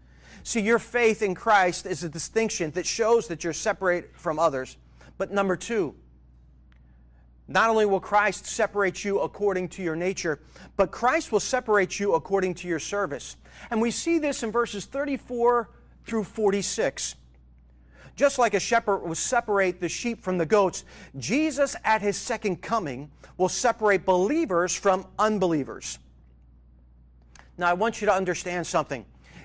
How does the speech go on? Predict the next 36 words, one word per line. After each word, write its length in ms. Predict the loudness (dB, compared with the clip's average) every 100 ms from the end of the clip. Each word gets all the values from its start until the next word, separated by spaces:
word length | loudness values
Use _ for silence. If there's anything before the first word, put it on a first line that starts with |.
| -14
Jesus 520 | -4 -2 -2 -4 -6
is 140 | -6 -4
not 280 | -2 -4
teaching 400 | -6 -6 -4 -6
salvation 800 | -4 0 0 2 0 -2 -4 -4
by 220 | 0 2
works. 560 | 2 4 2 2 -6 -6 -14 -20
You 320 | _ -20 -8
say, 80 | -4
"How 160 | 0
do 60 | 0
you 80 | 4
know 160 | 4
that, 420 | 6 4 2 -8 0
Pastor?" 480 | 2 2 0 -4 -6 -20 -8
Because 220 | 0 2
look 140 | 2 2
at 80 | 4
verse 220 | 2 4
thirty-four. 640 | 2 2 2 4 4 2 -10 -20 -20 -20 -10
"Then 220 | 2 4 4
shall 240 | 4 4
the 100 | 2
king 380 | 0 2 4 4
say 240 | 4 6
unto 240 | 4 4 2
them 220 | 2 2
on 120 | 4
my 140 | 4
right 220 | 6 4 4
hand, 300 | 0 -2 -4
'Come, 480 | 2 4 6 4 -2 -8 -2
ye 160 | 0
blessed 500 | 2 4 4 4 -2 0
of 260 | 4 4 4
my 400 | 4 4 2